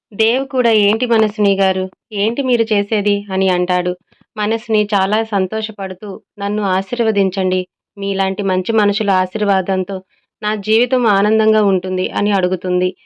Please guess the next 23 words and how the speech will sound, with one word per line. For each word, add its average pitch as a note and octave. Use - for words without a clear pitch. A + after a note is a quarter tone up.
నిత్య, G#3
దేవులు F#3+
మనస్విని G3
తల F#3
మీద G3
చెయ్యి G3
పెట్టి G3
ఆశీర్వదిస్తారు. F3+
మనస్విని B3
నిత్యతో, G#3+
"నువ్వు G3+
నాకు G3+
రెండవ F#3
అమ్మవి F#3+
నిత్య" F3+
అని G#3+
నిత్యని G#3
గట్టిగా F#3+
హగ్ G3+
చేసుకుంటుంది. F3+
తర్వాత G#3
మనస్విని G3+
దేవుతో, G3+